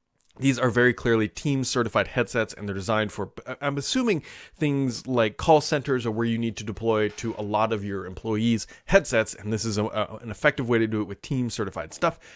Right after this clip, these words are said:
Uh, the Surface Headphones two, which now are the two Plus, or I should say two Plus are available, comes with a dongle. You've heard me talk a lot about dongles. That's what I was really referring to, is this dongle for the Surface Headphones two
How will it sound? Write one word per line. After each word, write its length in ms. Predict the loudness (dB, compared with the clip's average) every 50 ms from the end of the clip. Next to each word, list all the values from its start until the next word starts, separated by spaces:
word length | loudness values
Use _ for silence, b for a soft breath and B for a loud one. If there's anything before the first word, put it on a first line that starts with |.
| B B B
Uh, 100 | 0 2
the 120 | 2 0
Surface 320 | 2 2 2 2 0 -2
Headphones 500 | -2 -2 -2 -2 -2 -4 -4 -4 -8 -12 -12 -4
two, 320 | 0 2 4 4 2 0 -4 B B B B B B
which 200 | -6 -6 -4 0
now 340 | 2 2 4 4 2 0 2
are 180 | 2 2 2 2
the 100 | 0 -4
two 220 | -4 -4 -4 -4
Plus, 640 | -4 -4 0 4 4 4 4 4 0 -6 -10 -12 _ _ -4 0
or 260 | 0 0 0 0 -2
I 40 | -4
should 180 | -6 -6 -8
say 80 | -8 -8
two 160 | -8 -6 -4
Plus 200 | -2 -2 -2 -2
are 120 | -4 -4
available, 340 | 0 2 2 2 2 2 0
comes 260 | -2 -2 -4 -4 -4
with 180 | -6 -8 -10 -10
a 200 | -14 -12 -12 -12 -6 0
dongle. 420 | 2 2 2 2 2 0 -2 -2 -4
You've 100 | -4 -4
heard 160 | -4 -4 -4
me 60 | -4
talk 180 | -6 -8 -8 -6
a 60 | -4
lot 120 | -4 0
about 200 | 0 0 0 2
dongles. 340 | 2 2 4 4 2 0 -2
That's 220 | -4 -10 -10 -8 -4
what 80 | -4
I 40 | -2
was 140 | -2 -4 -4
really 240 | -2 0 0 2 2
referring 320 | 0 0 -2 -2 -2 -2
to, 140 | -2 -4 -4
is 100 | -4 -6
this 140 | -8 -6 0
dongle 440 | 2 4 4 4 4 2 0 0 B B B B B B B
for 60 | 0
the 100 | 0 2
Surface 300 | 4 4 2 2 2 2
Headphones 380 | 0 0 2 2 -2 -2 -2 -4
two 180 | -2 -2 -2